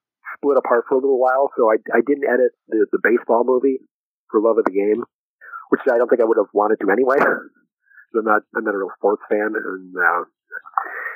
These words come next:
even, even if it's the, the Tigers, which I guess it was, but, um, and then Simple Plan, which I would have liked to have been involved with, then he hired the,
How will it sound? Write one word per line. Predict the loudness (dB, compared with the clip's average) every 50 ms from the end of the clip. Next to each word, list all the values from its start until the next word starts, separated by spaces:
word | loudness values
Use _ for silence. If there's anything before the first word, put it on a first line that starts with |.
| -8 -6
even, | -4 -4 -4 -6 -4 -4
even | -2 -2 0 0
if | -2
it's | -2 -4 -4
the, | -4 -4 -4 -4 -4
the | -2 0
Tigers, | 2 2 2 2 2 2 2 0 -2 -8 -6
which | -4 -2 0
I | 2 2
guess | 2 2 2
it | 2 2
was, | 4 4 4 2 2 0
but, | -2 -2 0 0 2
um, | 2 2 2 0 -4 -10 _ -4
and | -2 0 2
then | 2 2 2 0 -2 -6 -8 -6 -4 -2
Simple | 0 2 2 2
Plan, | 2 2 2 2
which | 2 2 2
I | 2
would | 2 2 2 2 2 2 2
have | 2
liked | 2 2 2 2
to | 0
have | -2 0
been | -2 -2 0
involved | 0 2 0 2 0
with, | 0 0
then | 0 0 0
he | 0
hired | 0 0 0 0 -2
the, | -6